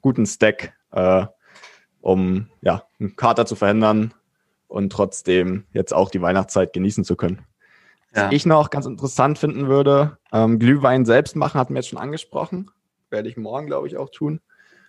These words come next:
Speaker 1: Ansonsten, was wäre noch, äh, so ein halbwegs gesundes Wei-, oder alkoholisches Weihnachtsgetränk, was dir einfallen würde?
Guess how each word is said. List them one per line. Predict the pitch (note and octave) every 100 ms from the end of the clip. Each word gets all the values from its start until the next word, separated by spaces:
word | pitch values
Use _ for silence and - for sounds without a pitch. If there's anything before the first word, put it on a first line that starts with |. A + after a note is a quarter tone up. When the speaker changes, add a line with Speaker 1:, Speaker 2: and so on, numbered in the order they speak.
| _ -
Speaker 1:
Ansonsten, | A2 A2+ C3 C#3 - B2
was | A2+ C3
wäre | A#2+ A#2
noch, | A#2+ A2+ -
äh, | - A2 G#2+ G#2+ A2+ B2+
so | -
ein | A2 A2 G#2+ _ _ _ _ _
halbwegs | - B2+ D3 A2+ -
gesundes | A#2+ G#2+ A#2 A2 - -
Wei-, | F#2+ -
oder | G2+ G#2
alkoholisches | A#2 G#2+ A#2 A2+ G#2+ G#2
Weihnachtsgetränk, | G2+ G#2+ G2+ - - - - -
was | -
dir | -
einfallen | - G2 - -
würde? | -